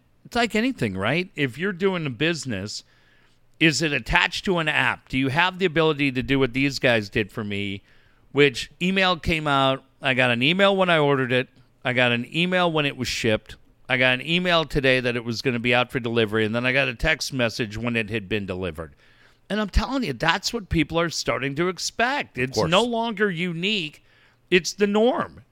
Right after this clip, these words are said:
Speaker 1: And if you're not doing that for your customers, guess what? The guy across the street is.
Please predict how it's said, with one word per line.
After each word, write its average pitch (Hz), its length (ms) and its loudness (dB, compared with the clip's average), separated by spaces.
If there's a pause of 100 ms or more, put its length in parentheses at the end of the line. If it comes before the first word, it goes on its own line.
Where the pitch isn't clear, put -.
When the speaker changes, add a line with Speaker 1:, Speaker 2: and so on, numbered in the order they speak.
(100)
Speaker 1:
And 165 140 2
if 143 180 -2
you're 196 180 0
not 254 280 -2
doing 214 300 -4
that 151 260 0
for - 140 -6
your 156 240 2
customers, 127 840 -2
guess 147 340 0
what? 247 340 0
The 131 80 -8
guy 127 200 2
across 175 400 -2
the 160 160 -6
street 185 400 -2
is. 196 480 0